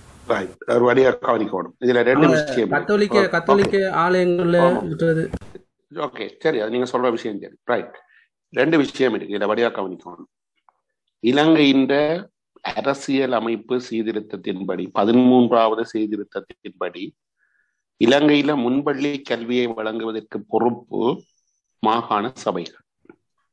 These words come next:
Speaker 1: அந்த வடிவாக்கடியான விஷயத்தை குறித்து வச்சுக்கணும். பதிமூன்றாவது அரசியல் சீர்திருத்தத்திற்கமைய இலங்கையில முன்பள்ளியை வழங்குவதற்கு பொறுப்பு மாகாண சபைகள். மாகாண சபைகள் அந்த அதிகாரத்தை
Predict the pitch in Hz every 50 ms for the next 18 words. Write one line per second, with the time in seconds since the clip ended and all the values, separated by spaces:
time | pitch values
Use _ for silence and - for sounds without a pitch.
0 | _ _ _ _ _ _ _ _ _ _ _ - 107 107 110 110 113 120 123 123
1 | 123 - 120 120 113 113 113 117 123 117 104 - 110 104 110 107 104 92 - 90
2 | 85 - - 85 82 82 - _ _ _ _ _ _ - - - - - _ -
3 | - 113 113 123 131 135 135 135 135 131 127 127 123 120 120 117 120 120 117 139
4 | 151 170 - 98 110 107 - - 117 113 113 113 117 120 117 120 120 - 110 110
5 | 107 110 110 104 110 107 104 110 104 107 - 107 - 101 104 120 147 156 131 107
6 | 107 117 120 123 123 120 117 113 110 127 147 143 117 110 113 120 123 123 117 113
7 | 117 117 117 117 117 113 107 101 101 104 107 107 107 107 107 104 - _ 98 -
8 | _ 98 95 95 - - 160 151 131 110 107 107 - 113 101 98 107 131 - -
9 | 120 104 92 87 - _ _ _ _ _ _ _ _ _ _ _ _ _ _ -
10 | - - - - - _ _ 117 120 135 156 175 190 185 190 180 180 - - 156
11 | 143 147 143 156 156 139 135 127 117 117 120 135 139 143 143 143 135 123 113 104
12 | 98 - _ 127 151 190 226 -